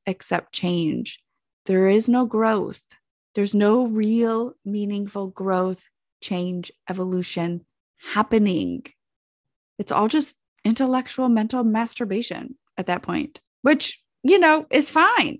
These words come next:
if that's what you're into. I'm into change.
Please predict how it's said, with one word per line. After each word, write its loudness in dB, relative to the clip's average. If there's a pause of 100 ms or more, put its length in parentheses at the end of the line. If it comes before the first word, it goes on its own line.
(140)
if -4
that's 2
what 0
you're 2
into. 0 (760)
I'm 0
into 2
change. -6